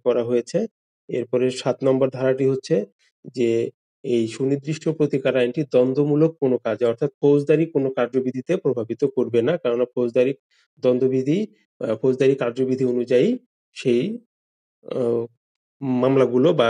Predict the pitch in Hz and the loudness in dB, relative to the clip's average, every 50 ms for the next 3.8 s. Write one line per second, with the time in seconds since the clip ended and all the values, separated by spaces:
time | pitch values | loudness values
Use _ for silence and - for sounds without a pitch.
0 | 123 131 - - - 127 127 139 165 185 - _ _ _ _ _ _ _ - - | 2 0 0 -2 -2 0 0 0 0 -4 -6 _ _ _ _ _ _ _ -8 -4
1 | 139 131 131 131 - - 131 131 131 131 135 180 202 214 202 - _ _ _ _ | -2 -2 -2 0 0 0 0 2 2 2 4 4 2 0 -2 -6 _ _ _ _
2 | - 160 - _ - - _ 143 131 127 127 123 117 110 135 139 - 120 110 - | -18 -18 -18 _ -20 -20 _ -14 -8 -2 -2 0 0 0 0 0 2 0 2 2
3 | 120 110 107 104 113 113 104 113 104 101 101 - _ _ - | 2 0 0 0 -2 -2 -2 0 -2 -2 -4 -6 _ _ -20